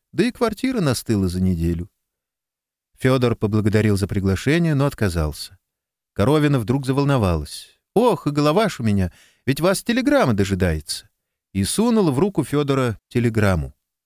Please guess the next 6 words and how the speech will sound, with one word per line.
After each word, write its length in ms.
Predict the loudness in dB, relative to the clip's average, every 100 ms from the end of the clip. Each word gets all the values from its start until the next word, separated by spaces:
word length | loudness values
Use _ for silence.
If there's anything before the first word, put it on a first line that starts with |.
| _ _ _ _ _ _ _ _ _ _ _ _ _
«Я 300 | -2 2 4
не 120 | 2
хотела 580 | 2 -2 0 2 2 2
вам 260 | 2 0 0
делать 420 | 2 2 0 -4
зла, 580 | -10 -6 0 0 0